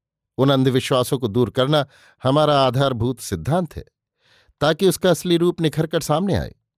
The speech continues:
ठीक उसी तरह जैसे तांबे के बर्तन को इमली से मांझकर चमकाते हैं।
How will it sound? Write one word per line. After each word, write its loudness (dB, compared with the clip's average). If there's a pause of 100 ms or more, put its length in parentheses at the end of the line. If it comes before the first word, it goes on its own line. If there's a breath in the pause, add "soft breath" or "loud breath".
(360)
ठीक 2
उसी 2
तरह 2
जैसे 0
तांबे 0
के -2
बर्तन 0
को 0 (300 soft breath)
इमली 2
से -2
मांझकर 0
चमकाते -2
हैं। -8